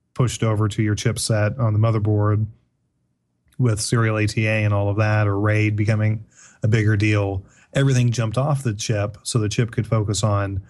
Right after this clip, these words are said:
sending those cycles back and forth quicker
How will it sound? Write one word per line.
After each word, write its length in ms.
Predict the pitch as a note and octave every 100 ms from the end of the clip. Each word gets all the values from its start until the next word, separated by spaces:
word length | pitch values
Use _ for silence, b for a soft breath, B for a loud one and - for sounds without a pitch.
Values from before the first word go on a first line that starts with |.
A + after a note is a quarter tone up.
| B -
sending 420 | - C#3 A#2 G#2+
those 180 | G#2+ G#2
cycles 380 | A2+ A2 G#2+ G2+
back 240 | G#2+ G2+
and 100 | G2+
forth 240 | A2+ G2+
quicker 480 | - A2+ A2 G#2+ G#2+